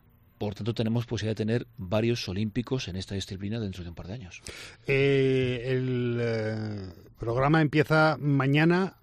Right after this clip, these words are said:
Speaker 2: eh, por la tarde en
Speaker 1: Ujú.
Speaker 2: la, el recinto, en el pabellón número cuatro de la Feria de Muestras, que es donde la Fundación Municipal de Deportes organiza habitualmente el deporte escolar.
Speaker 1: Eso es.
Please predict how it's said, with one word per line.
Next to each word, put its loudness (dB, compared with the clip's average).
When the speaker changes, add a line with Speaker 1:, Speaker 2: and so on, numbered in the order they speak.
Speaker 2:
eh, -2
por 2
la 0
tarde 2
en 4
Speaker 1:
Ujú. 0
Speaker 2:
la, -2
el -2
recinto, 0
en 4
el 2
pabellón 4
número 6
cuatro 2
de 0
la 0
Feria 0
de 4
Muestras, 0
que -2
es 0
donde 0
la 0
Fundación -2
Municipal 0
de 0
Deportes -2
organiza 0
habitualmente 0
el 0
deporte -2
escolar. 2
Speaker 1:
Eso -8
es. -6